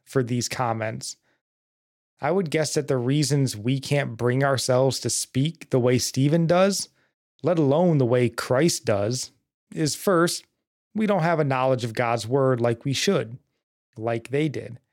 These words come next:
Though even if we did, the idol of comfort has set itself up in too many Christian hearts in this nation. We love our lives here. Even with all the wickedness we see around us,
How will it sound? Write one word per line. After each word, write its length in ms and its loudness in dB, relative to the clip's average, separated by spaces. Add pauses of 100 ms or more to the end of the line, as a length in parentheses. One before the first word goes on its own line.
(720)
Though 300 -2
even 260 2
if 140 -2
we 140 -2
did, 560 0 (500)
the 120 -6
idol 320 0
of 160 -2
comfort 560 -4
has 200 -4
set 200 -2
itself 480 -2
up 300 -2
in 100 -4
too 240 -2
many 220 2
Christian 440 -4
hearts 400 -2
in 160 -4
this 200 -4
nation. 500 -6 (960)
We 100 0
love 260 0
our 160 0
lives 360 -4
here. 320 -8 (680)
Even 360 0
with 140 0
all 220 2
the 100 2
wickedness 640 -2
we 100 -2
see 200 0
around 420 2
us, 320 -6